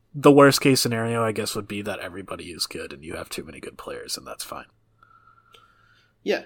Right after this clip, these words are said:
Speaker 2: I would do it too. I would go to three. I wouldn't go past three, but I would feel fine with three. I think that you can always trade a good defensive center fielder too.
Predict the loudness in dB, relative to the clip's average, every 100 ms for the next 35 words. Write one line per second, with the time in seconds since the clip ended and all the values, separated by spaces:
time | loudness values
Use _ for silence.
0 | -4 0 0 0 -2 -2 -4 -2 -4 -2
1 | 0 -2 -2 -6 -6 -6 -10 -2 0 2
2 | 0 2 2 2 -2 -2 -2 -2 -8 _
3 | -2 -2 -2 -6 -6 -4 -4 -6 -10 -8
4 | -4 -2 -4 -8 -16 -20 -20 -20 _ -6
5 | -2 -4 -4 -6 -2 -2 0 0 0 2
6 | -2 -4 -8 -4 -4 -4 -6 -14 _ -6
7 | -4 -2 -4 -6 -6 -6 -8 -8 -6 -8
8 | -8 -8 -8 -10 -10 -8 -10 -10 -12 -12